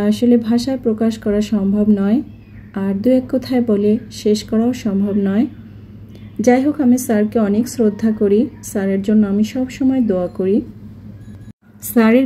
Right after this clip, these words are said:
পেজের নাম হচ্ছে Ultimate Organic Life। স্যারকে অনেকে ব্যবসায়ী বলে, আমি বলবো হ্যাঁ, স্যার তো আমাদের জন্যই ব্যবসা করছে, আর স্যার ব্যবসা করছে বলেই আমরা ঘরে বসে organic প্রোডাক্টটা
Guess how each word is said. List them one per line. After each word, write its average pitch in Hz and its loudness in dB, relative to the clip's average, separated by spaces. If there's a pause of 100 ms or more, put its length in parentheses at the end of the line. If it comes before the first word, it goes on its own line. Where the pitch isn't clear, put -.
পেজের 240 4
নাম 202 2
হচ্ছে 202 -2 (220)
Ultimate 254 0 (120)
Organic 202 2
Life। 190 0 (1120)
স্যারকে 233 2
অনেকে 262 4
ব্যবসায়ী 220 2
বলে, 202 2 (840)
আমি 233 6
বলবো 254 4
হ্যাঁ, 226 2 (480)
স্যার 240 0
তো 302 -2
আমাদের 233 4
জন্যই 294 4
ব্যবসা 202 0
করছে, 190 -2 (540)
আর 220 4
স্যার 269 2
ব্যবসা 220 2
করছে 269 -4
বলেই 220 4
আমরা 208 2
ঘরে 208 2
বসে 202 2 (460)
organic 220 6 (100)
প্রোডাক্টটা 185 -4